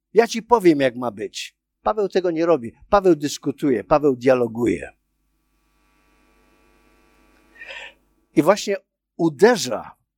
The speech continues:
w tę arogancję i pychę żydowską. Myślisz, że urodzony z Abrahama jesteś w lepszej sytuacji? Powiem ci coś. To jest dokładnie to, co przed wieczerzą czytał Markus z ósmego rozdziału.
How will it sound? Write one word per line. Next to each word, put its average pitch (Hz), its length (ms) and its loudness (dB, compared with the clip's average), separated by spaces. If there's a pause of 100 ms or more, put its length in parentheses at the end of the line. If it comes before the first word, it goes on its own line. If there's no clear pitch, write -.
(320)
w - 100 -20
tę 151 300 -2
arogancję 170 720 -2
i 156 120 -4
pychę 143 400 -2
żydowską. 123 600 -6 (320)
Myślisz, 175 440 0
że 156 140 4
urodzony 160 560 0
z - 120 -12
Abrahama 151 640 0
jesteś 139 360 0
w 120 80 -2
lepszej 143 380 4
sytuacji? 175 800 0 (460)
Powiem 247 380 4
ci - 160 -12
coś. - 480 -12 (680)
To 214 80 6
jest - 180 4
dokładnie 220 480 2
to, 170 280 2
co 160 140 -6
przed 156 220 -2
wieczerzą 147 600 2 (500)
czytał 151 360 4
Markus 139 600 -2 (220)
z - 140 -14 (160)
ósmego 151 500 2
rozdziału. 127 760 2